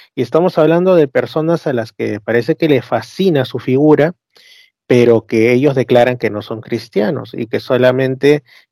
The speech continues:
pues, se fijan en aspectos históricos y todo, y aún así, bueno, obviamente rechazan los temas como los milagros, etcétera, por considerar que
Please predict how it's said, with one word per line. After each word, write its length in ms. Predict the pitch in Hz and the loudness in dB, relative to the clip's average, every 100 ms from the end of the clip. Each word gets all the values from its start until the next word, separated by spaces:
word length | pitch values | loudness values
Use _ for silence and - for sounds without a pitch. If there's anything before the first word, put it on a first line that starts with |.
| - | -6
pues, 200 | 113 107 | -6 -4
se 120 | 110 | -6
fijan 340 | - 120 135 127 | -4 -4 -2 -2
en 120 | 113 | -4
aspectos 540 | 110 - 113 - 117 | -6 -8 -8 -8 -12
históricos 840 | 104 - 147 175 156 - 143 135 | -12 -4 2 2 2 -2 -2 -2
y 100 | 110 | -8
todo, 420 | 101 151 160 147 - | -4 2 2 2 0
y 160 | 123 | 0
aún 260 | 120 135 151 | 2 2 2
así, 380 | 147 - 170 180 | -2 -4 -8 -4
bueno, 260 | 117 107 113 | -2 -2 -2
obviamente 480 | 117 113 113 113 117 | -2 0 -2 -2 -2
rechazan 420 | 107 139 120 120 | -2 -6 -4 -6
los 160 | 107 | -6
temas 280 | - 117 113 | -8 -8 -10
como 220 | - 107 | -12 -12
los 160 | 104 101 | -12 -10
milagros, 640 | 110 117 147 135 123 120 | -2 2 4 4 2 -2
etcétera, 480 | 110 - 139 131 120 | -8 -6 -6 -4 -4
por 160 | - 113 | -6 -8
considerar 540 | 113 - 113 113 117 | -10 -6 -4 -2 -2
que 200 | - 113 | -2 0